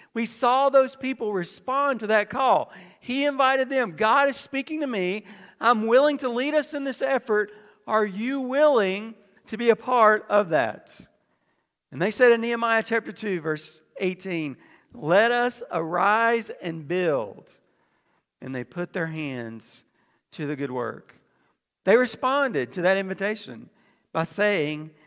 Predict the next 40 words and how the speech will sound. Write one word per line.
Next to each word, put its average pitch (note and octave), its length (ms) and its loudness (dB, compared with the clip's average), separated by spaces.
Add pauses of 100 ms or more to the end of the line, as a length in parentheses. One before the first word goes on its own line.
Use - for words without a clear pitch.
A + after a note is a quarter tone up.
(320)
"Yes." D#3+ 840 -2 (1300)
But C3+ 120 -4
words D#3 340 -2
are C3+ 40 -10
cheap, F#3+ 340 -12
aren't A#2 220 -10
they? - 180 -18 (1600)
Words F#3 340 2
are E3+ 140 -2
easy. E3+ 540 -8 (800)
Words A3+ 280 6
could G#3 180 0
mean A#3 160 -4
nothing. C4 440 2 (720)
They A#3 220 8
could C#4 160 2
have A#3 120 0
been B3 240 2
at A#3+ 200 2
a A#3+ 100 6
worship B3 460 2
service A#3 500 0
with G#3 140 -4
Pastor B3 360 -2
Nehemiah, B3+ 640 0 (420)
which F3+ 180 -6
we A3+ 100 -2
know A#3 180 4
he G3+ 80 6
wasn't, G3+ 320 6
right? G3 280 4
He G3 80 4
was F#3+ 120 0
just F3 140 -10
a F#3+ 40 -8
regular G#3 380 2
guy. G#3+ 220 4
We E3+ 120 2
saw A#3+ 280 2
that. D#3 360 2